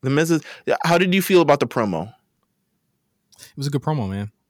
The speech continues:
Speaker 2: I, I thought that, again, this is the, this is meta Raw. This is the meta Raw.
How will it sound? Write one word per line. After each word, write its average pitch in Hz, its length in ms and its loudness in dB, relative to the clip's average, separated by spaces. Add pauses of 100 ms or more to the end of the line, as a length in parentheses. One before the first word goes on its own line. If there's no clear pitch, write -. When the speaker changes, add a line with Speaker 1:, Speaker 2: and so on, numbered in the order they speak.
(180)
Speaker 2:
I, 110 360 -8
I - 40 -6
thought 113 340 -6 (140)
that, 110 400 -6
again, 131 360 -2
this 113 200 -6
is 120 60 -12
the, 120 100 -4
this 120 320 -4
is 123 100 -6
meta 127 260 0
Raw. 113 360 -4 (200)
This 104 160 -14
is 120 120 -8
the 110 40 -4
meta 113 220 -2
Raw. 107 360 -8